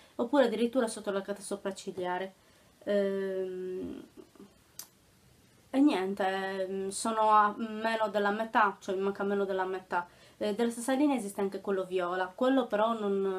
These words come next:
non, non fa parte del mio progetto smaltimento perché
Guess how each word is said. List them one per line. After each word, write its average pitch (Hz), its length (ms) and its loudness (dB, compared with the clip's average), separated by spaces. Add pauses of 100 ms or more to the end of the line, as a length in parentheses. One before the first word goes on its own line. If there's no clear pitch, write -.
non, 202 320 0
non 202 180 -4
fa 214 100 -2
parte 208 220 -2
del 202 80 -2
mio 196 100 0
progetto 202 400 -8
smaltimento 233 680 0
perché 196 420 -8